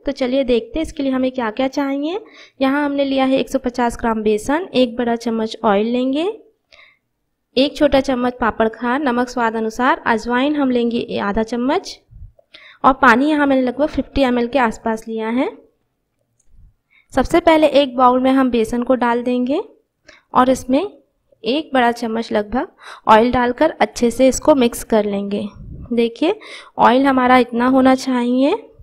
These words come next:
कि ये मुट्ठी में आसानी से बन जाए। देखिए इस तरीके का। अब इसमें मैंने अजवाइन डाल दिया है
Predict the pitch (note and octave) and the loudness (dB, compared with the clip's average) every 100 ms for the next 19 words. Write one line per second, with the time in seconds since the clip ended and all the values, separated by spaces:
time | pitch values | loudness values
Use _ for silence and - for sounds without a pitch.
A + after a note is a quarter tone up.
0 | - _ _ - - - C4+ C4+ E4+ - | -20 _ _ -20 -12 -6 -2 0 0 -4
1 | - _ A#3+ A#3 - C4 C#4 A#3 A#3+ A3 | -18 _ -2 -2 2 2 2 0 0 0
2 | A#3+ C4 C4 B3 B3 B3+ B3+ D#4 - - | 0 0 2 2 2 0 -2 -4 -8 -20
3 | - - - A3+ A3 C4+ C4+ - A#3+ A3 | -18 -18 -14 -10 -8 -4 -4 -4 -4 -4
4 | A#3 A#3 C#4 - - - - _ - B3+ | -6 -4 -6 -6 -16 -20 -20 _ 0 0
5 | B3+ C#4+ C4+ C4+ A3+ G#3+ A#3 B3 C4+ C4 | 0 -2 2 2 0 -2 -2 0 2 2
6 | B3+ C4 C4 C4+ | 2 2 2 2